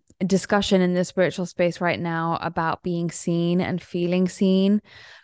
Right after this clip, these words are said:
by other people. And I think that's beautiful and rightly so. But from a human design lens, because each of our literally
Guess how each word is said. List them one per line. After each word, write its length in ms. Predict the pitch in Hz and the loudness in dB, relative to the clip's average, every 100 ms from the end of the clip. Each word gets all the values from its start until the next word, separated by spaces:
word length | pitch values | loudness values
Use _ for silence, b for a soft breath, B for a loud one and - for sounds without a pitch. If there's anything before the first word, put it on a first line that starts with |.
| - | -2
by 180 | 180 175 | 0 2
other 200 | 175 175 | 0 -2
people. 640 | - 175 - 185 226 269 _ _ _ _ _ _ _ - | -2 -4 0 2 2 -2 _ _ _ _ _ _ _ -6
And 540 | 190 190 190 190 185 - _ _ _ _ | -2 0 0 0 -2 -6 _ _ _ _
I 120 | - 226 | -6 0
think 180 | 370 | 0
that's 200 | 508 466 | 2 -2
beautiful 560 | - 220 208 202 185 165 | 0 4 4 4 2 2
and 220 | 139 185 | 2 0
rightly 360 | 185 185 175 180 | 0 -2 -2 -4
so. 460 | - 165 165 208 202 _ _ _ _ _ _ _ _ _ _ | -4 -4 -2 -4 -6 _ _ _ _ _ _ _ _ _ _
But 220 | 175 208 - | -4 -2 2
from 220 | 233 285 | 4 6
a 80 | 311 | 4
human 400 | - 233 214 196 | 2 2 2 0
design 400 | 185 190 185 180 | 0 0 0 0
lens, 560 | 165 - 180 175 - b b b b _ | -2 -4 -6 -8 -10 b b b b _
because 720 | - 202 - - 226 254 254 - _ | 0 2 2 4 6 8 4 -2 _
each 380 | 214 220 - 233 | 0 0 0 0
of 180 | 202 185 | 2 4
our 460 | 175 170 170 170 - _ _ _ _ _ _ _ - - _ _ _ _ - | 4 6 4 2 -4 _ _ _ _ _ _ _ -20 -20 _ _ _ _ 0
literally 720 | 202 233 - 247 240 233 - | 2 2 2 2 4 2 -2